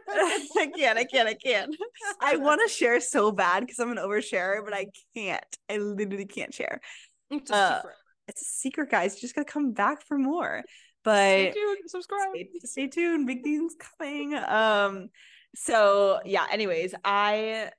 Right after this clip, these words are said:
Speaker 1: oh, man, I struggle with it for sure though, because it's not easy to, you know, e-, it's, first of all, before, before letting God guide your life, it's also not easy to kind of hear what he wants for your life. That isn't easy either.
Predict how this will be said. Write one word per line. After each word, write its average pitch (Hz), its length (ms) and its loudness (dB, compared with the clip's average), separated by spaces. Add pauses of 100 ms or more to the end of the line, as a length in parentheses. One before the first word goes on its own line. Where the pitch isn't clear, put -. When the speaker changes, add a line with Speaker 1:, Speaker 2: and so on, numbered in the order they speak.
(140)
Speaker 1:
oh, - 40 -16 (260)
man, 131 240 -10
I - 80 -8
struggle 143 320 -14
with - 140 -14
it - 100 -18
for 185 100 -12
sure - 220 -10
though, 85 220 -6
because 185 760 -2
it's 190 220 -12
not 196 240 -2
easy 170 500 -2 (120)
to, 170 500 -2 (1040)
you 190 100 -10
know, 143 460 -10 (1120)
e-, - 220 -12
it's, 240 180 2 (100)
first 508 260 2
of 269 60 2
all, 196 240 4
before, 254 440 -2
before 294 320 -4
letting 220 280 0
God 190 340 0 (180)
guide 175 240 0
your 220 80 -4
life, 254 160 -4
it's 233 100 -12
also 320 220 -6
not 294 180 0
easy 214 200 -6
to 196 80 0
kind 196 160 -8
of 165 100 -6
hear 208 480 0
what 180 200 0
he 190 160 -8
wants 156 300 -8
for 226 60 -8
your 226 120 0
life. 247 200 2
That 214 180 4
isn't 202 280 -4
easy 185 280 -6
either. 151 440 -4